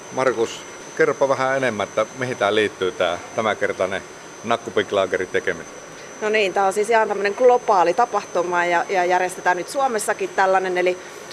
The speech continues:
Speaker 2: aika monessa, olikohan neljässäkymmenessäkuudessa eri, eri tota,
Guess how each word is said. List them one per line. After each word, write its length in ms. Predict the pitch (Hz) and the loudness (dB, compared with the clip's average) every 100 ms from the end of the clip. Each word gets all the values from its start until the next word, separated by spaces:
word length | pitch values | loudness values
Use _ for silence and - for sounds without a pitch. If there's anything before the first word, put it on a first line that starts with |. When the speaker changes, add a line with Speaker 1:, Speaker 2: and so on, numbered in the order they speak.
| - - - - | -16 -16 -8 -2
Speaker 2:
aika 180 | 208 | 0
monessa, 340 | 220 277 254 226 | 2 2 2 2
olikohan 340 | 226 240 240 | 2 2 2
neljässäkymmenessäkuudessa 1120 | 247 254 233 208 202 208 226 247 202 196 - | 2 2 0 -2 -4 -4 -2 2 2 0 0
eri, 280 | - 196 185 180 - | 2 2 0 -4 -4
eri 220 | 202 208 190 | 0 2 2
tota, 380 | 180 - 180 | 0 0 -2